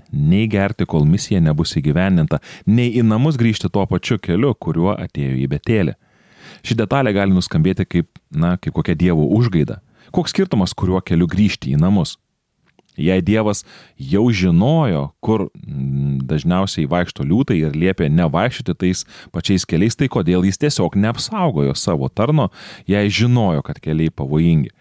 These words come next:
Tai yra, kodėl Dievas užsiima perspėjimais apie pavojų vietoj to, kad realiai padėtų?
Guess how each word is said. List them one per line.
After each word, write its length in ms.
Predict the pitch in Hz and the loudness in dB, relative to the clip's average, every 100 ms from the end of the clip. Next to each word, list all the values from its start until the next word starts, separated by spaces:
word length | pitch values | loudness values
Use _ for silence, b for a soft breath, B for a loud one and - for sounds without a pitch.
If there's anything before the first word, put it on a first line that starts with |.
| B B B | B B B
Tai 100 | 98 104 | -2 0
yra, 80 | 101 | 0
kodėl 240 | 101 117 | 0 0
Dievas 380 | 113 110 101 - | 2 0 0 -2
užsiima 640 | 90 - - 123 120 92 - | -4 -4 0 0 2 0 0
perspėjimais 840 | 78 76 85 - 104 113 123 131 - | -2 -2 -2 -2 0 0 0 -2 -4
apie 240 | 85 104 | -4 -2
pavojų 480 | 104 87 78 107 123 | 0 0 2 2 2
vietoj 320 | 87 87 76 | 2 0 -2
to, 120 | 123 135 | -2 -2
kad 140 | - | -2
realiai 420 | 82 80 78 90 - B B B - | 0 0 2 0 -2 B B B -4
padėtų? 480 | 190 175 - - | 0 0 0 -4